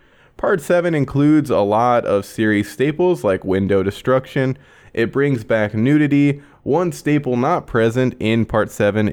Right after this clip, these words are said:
is rain. It's a dry one. No rain, barely any blood thanks to the M P A A. Jason was lit on fire though, which at least at the time set the record for longest uninterrupted on-screen controlled burn in Hollywood history,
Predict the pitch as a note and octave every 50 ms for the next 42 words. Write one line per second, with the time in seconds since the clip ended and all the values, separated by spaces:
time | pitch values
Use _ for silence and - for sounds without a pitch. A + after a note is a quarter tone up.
0 | - - G2+ A2 A2+ G#2+ - G2+ A#2 B2+ C3+ B2 A2 F#2+ F2 F2 G2 - - -
1 | _ _ _ _ _ A#2 A#2 A#2 - - B2+ B2 C3+ C#3 D#3 D#3 C#3+ A#2 G#2+ G#2+
2 | G#2+ G#2+ G#2 G#2+ G#2+ A2 - G2+ A2+ B2 B2 A#2 B2 B2+ C3+ C#3+ D3 D3+ D3 D3
3 | - _ _ _ _ _ _ G2+ G#2+ B2 B2+ C3+ C#3 C#3+ D3 D3 C#3+ B2 G#2+ A#2
4 | C3+ D3+ D3+ C#3 B2+ G#2+ - G#2 G#2+ A#2 A#2 - - A2+ G#2+ A2+ A#2+ A#2+ A2+ A2
5 | - A#2 A#2 A#2 A#2 A#2 A#2 B2 C3 A#2+ G#2+ G#2+ G#2+ - - _ _ _ _ _
6 | _ - E3+ F#3 G3 F#3 - D3+ B2+ A2+ G#2+ G#2+ B2 D#3 F3 E3 D3 C3 G#2+ A#2
7 | B2 B2+ B2+ A#2+ A#2 A2 - D3 D3 F3 D#3+ B2+ A2+ G#2+ A2+ A#2 B2+ C3 B2 A2
8 | A2 A2 A2 - - - A2 F#2+ - A#2 C#3+ C#3+ C#3 C#3+ - B2+ - A2+ G#2+ -
9 | - A#2+ B2+ C#3+ D#3+ E3 D3 D3 - A2+ A2 - - G#2 G#2 A2 A2 A2 - A#2
10 | G#2+ - - G#2+ G#2 G2+ G2+ G#2 G#2+ A2+ A#2 A2+ G#2 A2+ G#2+ G#2 - - - -
11 | D#3 E3+ E3+ D#3+ D3 B2+ A#2 A#2 A#2 A2+ A2+ - A#2 A2 A2 A2 A2 A2+ G#2+ G#2
12 | - - - G#2+ A2 A2 A2 G#2+ - G#2 G2+ - - G#2+ G2+ G2+ G2+ G2 - B2+
13 | C#3+ C#3 B2 B2 A#2+ A2 G#2 G2+ F#2+ F#2+ - G#2+ A2 A2 A2 G#2+ G2+ F#2+ G2+ G2
14 | G#2+ F3 F#3+ G#3 - - B2+ A#2+ A#2 A#2+ A#2